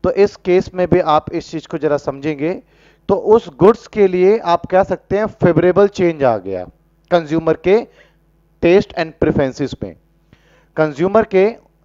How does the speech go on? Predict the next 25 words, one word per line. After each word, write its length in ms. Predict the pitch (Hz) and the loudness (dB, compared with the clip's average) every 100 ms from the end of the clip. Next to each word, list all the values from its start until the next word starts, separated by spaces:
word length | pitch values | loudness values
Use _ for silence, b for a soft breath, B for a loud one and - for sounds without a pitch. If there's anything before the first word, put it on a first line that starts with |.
| _ _ _ _ _ _ | _ _ _ _ _ _
कोई 180 | 151 175 | 0 4
भी 120 | 202 | 4
गुड्स 300 | 175 190 - - | 4 2 -2 -4
ट्रेंड 220 | 165 170 | -2 -2
में 140 | 180 170 | -2 -2
आ 80 | |
जाए, 180 | 160 170 | 2 0
फैशन 340 | - 175 170 170 | 0 -4 -4 -4
में 100 | 165 | -4
आ 100 | 151 | 0
जाए, 240 | 160 180 b b b b | -2 -4 b b b b
तो 80 | 180 | -4
कंज्यूमर 540 | - 165 147 170 190 190 | 0 0 0 0 0 2
के 180 | 196 196 175 | 0 2 2
taste 320 | 180 202 - | 2 2 -4
and 160 | 170 170 - | -8 -8 -4
preferences 520 | 170 170 160 180 175 208 | -2 0 -4 -6 -8 -4
में 100 | 214 | -4
फेवरेबल 540 | - 160 151 160 175 | 0 0 2 2 0
चेंज 300 | 170 151 139 | 0 -6 -6
कहते 300 | 123 110 113 | -6 -6 -8
हैं 60 | 107 | -12
उस 140 | - | -14
चीज 200 | 101 - | -20 -20
को, 180 | _ | _